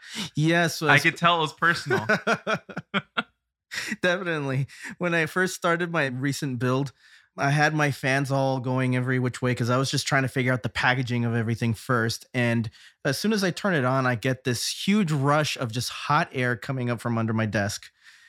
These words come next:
Speaker 1: And I was like, "Oh, this is pretty bad." So I turned everything off, you know, let it do its thing first, but turn it off and really figure out how I'm gonna have the airflow, you know, going through my system.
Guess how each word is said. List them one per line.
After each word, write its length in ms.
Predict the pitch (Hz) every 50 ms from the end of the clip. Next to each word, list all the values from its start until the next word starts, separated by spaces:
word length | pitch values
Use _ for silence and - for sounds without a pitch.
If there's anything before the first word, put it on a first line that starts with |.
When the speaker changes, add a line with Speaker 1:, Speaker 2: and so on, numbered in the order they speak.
| _ - - -
Speaker 1:
And 80 | 117
I 40 | 113
was 80 | 110 95
like, 80 | - -
"Oh, 180 | 147 147 135 113
this 280 | 101 120 127 - -
is 100 | 113 98 -
pretty 380 | - - - 170 165 - 170
bad." 380 | 151 151 147 143 127 107 98 98 - - - - _
So 500 | - - - 127 120 117 113 113 113 80
I 180 | 104 120 117 113
turned 220 | 113 - 170 180 175
everything 300 | 165 170 147 170 160 139
off, 340 | 123 123 123 123 117 - -
you 80 | - 127
know, 100 | 123 117
let 280 | 117 117 117 123 120 117
it 300 | 120 117 - - 131 110
do 120 | 131 123
its 140 | 123 - -
thing 180 | - 117 113
first, 300 | 107 - 117 110 110 -
but 340 | - 113 107 - 127 120 -
turn 160 | - - 156
it 60 | 160 139
off 240 | 127 123 123 - - - _ _ _ _ _ _ _ _ - -
and 320 | - 127 123 120 113 110
really 220 | 127 143 143 147
figure 420 | 143 - 143 139 127 120 123 123 120
out 340 | 120 120 117 117 113 - -
how 400 | - 131 - - - 135 120 120
I'm 100 | 120 120
gonna 160 | 120 117 113 113
have 480 | 110 127 120 117 110 110 104 110 101
the 240 | 107 117 113 110 -
airflow, 640 | - 120 117 113 110 - - 117 107 104 104 104 101 98
you 60 | 113
know, 120 | 107 104 104
going 280 | 101 113 110 110 107
through 120 | 104 - 104
my 60 | 104
system. 540 | 104 - 120 107 - - 107 104 104 107 107